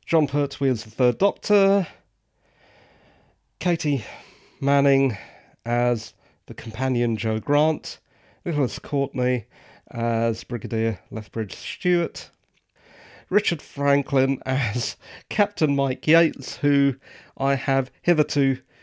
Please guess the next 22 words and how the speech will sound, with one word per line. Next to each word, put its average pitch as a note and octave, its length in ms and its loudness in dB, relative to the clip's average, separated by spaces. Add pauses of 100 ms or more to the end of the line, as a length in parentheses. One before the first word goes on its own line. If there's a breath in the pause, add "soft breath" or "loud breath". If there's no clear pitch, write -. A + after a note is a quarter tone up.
(140 soft breath)
been C3 220 2
referring C3+ 540 0
to C3 360 0
as B2 280 0
Captain A#2+ 520 -4
What's-His-Face E3 960 -2
because G#2+ 300 -10
he A#2 80 -4
just D3 300 -2
annoys D#3 400 2
me, A3 240 2 (1300 loud breath)
John F#3 440 4
Levine D3 540 4 (220 loud breath)
as C3+ 340 2
Sergeant C3 480 -2
Benton, F3 520 2 (840 soft breath)
Roger F#3+ 360 4
Delgado C#3 760 4
as E3 340 4
the D3+ 120 0
Master, C#3+ 720 4 (960 loud breath)
and A3+ 480 2